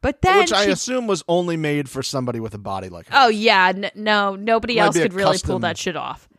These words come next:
Speaker 2: Yeah, that's, that's, uh,
Speaker 1: She
Speaker 2: that's a
Speaker 1: went to
Speaker 2: custom
Speaker 1: bed
Speaker 2: job.
Speaker 1: in it. Like, how are you go?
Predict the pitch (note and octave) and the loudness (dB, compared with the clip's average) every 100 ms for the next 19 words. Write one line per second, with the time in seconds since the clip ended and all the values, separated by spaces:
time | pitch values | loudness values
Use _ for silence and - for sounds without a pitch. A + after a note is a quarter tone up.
0 | _ D3 A2+ G2 A2 A2 - C#3 B2 C#3 | _ -6 -4 -4 -6 -10 -8 -8 -6 -4
1 | A2 A#2+ C#3+ A#4+ - A#3+ A3 B3 B3+ F#4+ | -4 0 2 2 2 -2 0 2 2 2
2 | D#4 G3 D#3 - - G#3 G#3+ G#3 C#4 F#4 | -2 -6 -8 -12 0 2 2 2 2 4
3 | F4 C#4+ A3+ - - _ - A#3 - | 2 0 -4 -10 -18 _ 0 2 0